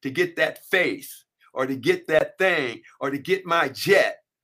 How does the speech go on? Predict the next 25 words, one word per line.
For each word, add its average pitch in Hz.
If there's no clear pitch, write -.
or 135
to 147
get 170
my 147
thing. 143
And 131
so, 156
but 160
it 151
doesn't 170
get 175
you 160
to 143
him 160
in 135
the 131
light, 151
so -
you 151
can 156
extend 139
the 131
Father's 127
kingdom, 143
see? 98